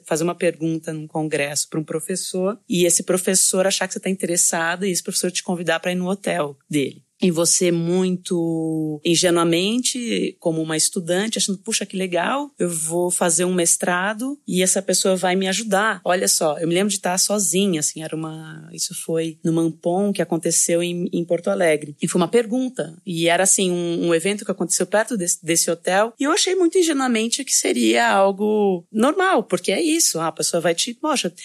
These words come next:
tem vários livros, eu posso te mostrar." Mas eu percebi que era outra coisa, né, que queria mostrar. Queria mostrar um interesse de envolvimento. Então, quando eu, eu percebi a situação e onde eu estava, eu, "Puxa, acho que ferrou.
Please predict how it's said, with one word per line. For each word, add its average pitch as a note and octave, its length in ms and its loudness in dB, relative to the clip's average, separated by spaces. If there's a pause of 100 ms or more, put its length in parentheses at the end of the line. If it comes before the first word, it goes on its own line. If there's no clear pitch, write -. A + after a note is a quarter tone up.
(120)
tem A3+ 120 2
vários G#3 280 2
livros, A#3 260 0
eu G3+ 80 0
posso G#3+ 220 0
te - 100 -4
mostrar." A3+ 560 -2 (140)
Mas G#3+ 120 0
eu B3+ 60 0
percebi C4 500 2
que D#4+ 80 -2
era A#3+ 120 0
outra D#4+ 240 0
coisa, E3 560 0
né, E3+ 160 2
que G#3 120 -4
queria F3 200 0
mostrar. D#3+ 380 -2
Queria D#3 180 -6
mostrar F#3+ 520 -4
um C4 200 -6
interesse C4 640 0
de B3 200 -2
envolvimento. D4 600 -2
Então, F3 140 -4
quando G3+ 240 -2
eu, G3+ 180 2 (220)
eu F#3+ 80 6
percebi F#3+ 560 2
a C#4 60 4
situação A3 920 2
e E3+ 140 2
onde A3+ 220 0
eu G3 40 2
estava, F#3+ 460 0 (100)
eu, F#3+ 60 -20
"Puxa, - 400 -10 (100)
acho - 140 -2
que - 80 -4
ferrou. D#3+ 400 2